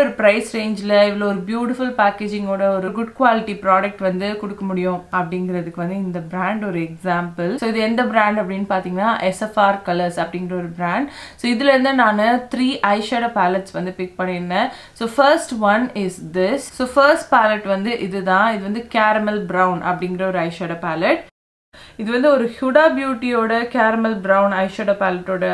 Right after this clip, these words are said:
exact dupe மாதிரி இருக்கு. பேக்கேஜிங் செம்மையா இருக்கு. உள்ள இந்த மாதிரி color theme இருக்கு. And மேல வந்து mirror கொடுத்திருக்காங்க, which is really, really good. And இதோட color theme வந்து இந்த மாதிரி இருக்கு. ஒரு மாதிரி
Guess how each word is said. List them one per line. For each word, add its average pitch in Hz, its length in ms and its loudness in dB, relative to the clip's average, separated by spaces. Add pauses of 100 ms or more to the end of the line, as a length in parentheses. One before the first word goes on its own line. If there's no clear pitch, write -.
(220)
exact 220 580 -2 (220)
dupe 269 260 -4 (140)
மாதிரி 202 360 -4
இருக்கு. 190 300 -2 (180)
பேக்கேஜிங் 285 540 0 (160)
செம்மையா 226 440 2
இருக்கு. 202 300 -4 (220)
உள்ள 262 360 2
இந்த 208 200 0
மாதிரி 202 260 4
color 208 320 4
theme 208 220 -4
இருக்கு. 180 260 -2
And 190 120 -2 (100)
மேல 240 260 2
வந்து 190 220 -4 (100)
mirror 240 320 0
கொடுத்திருக்காங்க, 190 580 -4 (200)
which 208 200 -6
is - 60 -14 (240)
really, 240 420 0
really 185 240 -6 (160)
good. 202 200 4 (920)
And 226 240 4
இதோட 247 180 6 (100)
color 254 300 6 (100)
theme 262 300 2
வந்து 208 240 2
இந்த 202 160 2
மாதிரி 202 320 4
இருக்கு. 175 240 -4 (140)
ஒரு 185 180 2
மாதிரி 196 380 2